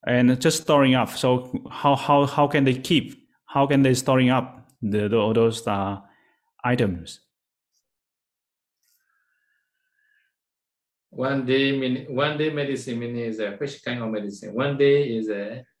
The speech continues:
Speaker 2: uh, before noon medicine.
Speaker 1: Before noon medicine, said, oh,
Speaker 2: Medicine.
Speaker 1: yes, before noon, yes. The
Speaker 2: Uh,
Speaker 1: food, yeah,
Speaker 2: uh,
Speaker 1: before
Speaker 2: before
Speaker 1: noon, yeah.
Speaker 2: uh, food. Uh, food and, food is, uh,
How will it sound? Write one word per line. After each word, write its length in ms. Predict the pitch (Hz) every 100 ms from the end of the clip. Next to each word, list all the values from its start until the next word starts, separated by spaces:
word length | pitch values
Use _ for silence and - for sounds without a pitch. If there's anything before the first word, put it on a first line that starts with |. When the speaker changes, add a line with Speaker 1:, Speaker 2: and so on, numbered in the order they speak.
| _ _ _ _ _ - _ 117
Speaker 2:
uh, 120 | 110
before 380 | 147 151 180 175
noon 160 | 175
medicine. 640 | 165 143 139 143 190 - - - _ _
Speaker 1:
Before 240 | 147 147 151
noon 120 | 151
medicine, 380 | 151 139 147 135
said, 160 | 131
oh, 60 | 113
Speaker 2:
Medicine. 180 | 107 107 107
Speaker 1:
yes, 80 | -
before 220 | - 139
noon, 240 | 127 113
yes. 380 | 110 104 95 - _ _
The 100 | -
Speaker 2:
Uh, 80 | 113
Speaker 1:
food, 240 | 156 151 -
yeah, 140 | 107
Speaker 2:
uh, 320 | 104 - - 131
Speaker 1:
before 360 | 123 131 120
Speaker 2:
before 20 |
Speaker 1:
noon, 180 | 117 113 - _ _ -
yeah. 80 | 92 _ _ 113
Speaker 2:
uh, 80 | 113 -
food. 260 | 113 117 _ _ _ -
Uh, 460 | 113 110 107 107 101 _ _ _ _ _ _ _
food 460 | - 165 180 190
and, 760 | 160 135 127 127 143 175 175 - - _ _ _
food 340 | - 185 202
is, 300 | 180 160 147
uh, 180 | 139 120